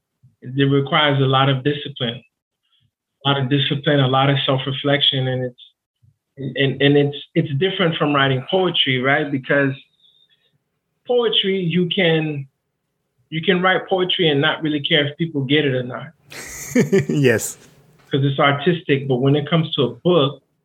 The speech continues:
Speaker 1: you have to really speak in such a way that's so descriptive and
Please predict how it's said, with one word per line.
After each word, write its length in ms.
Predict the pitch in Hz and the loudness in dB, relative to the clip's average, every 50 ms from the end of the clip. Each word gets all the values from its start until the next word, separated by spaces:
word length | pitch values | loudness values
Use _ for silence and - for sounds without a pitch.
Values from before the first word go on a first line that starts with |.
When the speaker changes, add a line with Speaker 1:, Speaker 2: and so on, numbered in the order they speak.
| _ _ _ _ _ _ _ _ _ _ _ - | _ _ _ _ _ _ _ _ _ _ _ -6
Speaker 1:
you 120 | 151 160 | 0 2
have 240 | 170 185 190 185 - - | 2 2 2 0 0 -2
to 160 | 156 143 135 131 | -2 0 0 2
really 640 | 156 175 190 202 202 202 196 196 196 196 196 208 - _ _ _ _ _ _ _ _ _ _ _ _ _ _ _ _ _ _ _ _ _ _ _ _ _ _ _ _ _ _ _ _ _ _ _ _ _ _ _ _ _ _ _ _ _ _ - - - - | 2 2 2 2 0 -4 -4 -6 -6 -8 -10 -12 -16 _ _ _ _ _ _ _ _ _ _ _ _ _ _ _ _ _ _ _ _ _ _ _ _ _ _ _ _ _ _ _ _ _ _ _ _ _ _ _ _ _ _ _ _ _ _ -20 -20 -18 -8
speak 260 | - 208 202 175 - | -4 -2 -2 0 0
in 160 | 151 139 135 - | 0 0 0 0
such 220 | 180 175 170 - | 0 0 0 2
a 60 | 156 165 | 2 2
way 160 | 165 156 143 | 4 4 4
that's 260 | 139 131 123 - - | 4 2 2 0 0
so 180 | 170 165 165 160 | 0 0 0 0
descriptive 720 | 139 131 131 - - - - 175 165 165 - 143 131 120 | 0 0 0 0 0 0 0 -2 -2 0 0 -2 -2 -2
and 220 | 127 120 120 120 | -2 -4 -6 -6